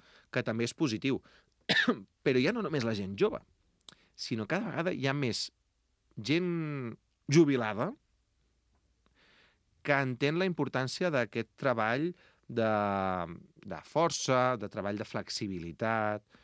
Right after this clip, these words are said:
pel seu propi cos, per mantenir-se bé el màxim de temps possible. Per tant, ostres, estem jugant que totes les franges d'edat tenim motius, la major-, els que ja ens hi dediquem, ja ho sabíem que teníem aquests motius.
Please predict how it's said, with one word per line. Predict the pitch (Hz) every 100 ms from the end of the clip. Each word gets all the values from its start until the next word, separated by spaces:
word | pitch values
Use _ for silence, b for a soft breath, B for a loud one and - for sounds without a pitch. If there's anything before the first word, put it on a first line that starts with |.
| b b b b _ -
pel | 113 104
seu | - - - 165
propi | 170 180 147 113
cos, | 151 175 -
per | 117 117 - 104
mantenir-se | 98 92 104 131 - 165 170 - _ -
bé | 120 156
el | 143
màxim | 131 139 - 143
de | 104
temps | 123 185 - - _ _
possible. | - 104 - 226 185 80 - _ _ _ _ _ _ _ - -
Per | 107
tant, | 85 131 220 B B B B
ostres, | - 135
estem | 107 123 151 160 160 120
jugant | 120 123 135
que | 110
totes | 139 160 143
les | 131
franges | 135 117 113
d'edat | 113 147 190 _ _ _
tenim | 117 113 151 151 123 -
motius, | 107 175 147 180 233 - _ _ _ _ _ _
la | 98
major-, | 98 101 120 -
els | 98 -
que | 117
ja | 113
ens | 139
hi | 175
dediquem, | 165 160 190 -
ja | 139 180
ho | 185
sabíem | 208 156 175 120
que | 98
teníem | 87 95 87
aquests | 90 87 87
motius. | 85 78 71 -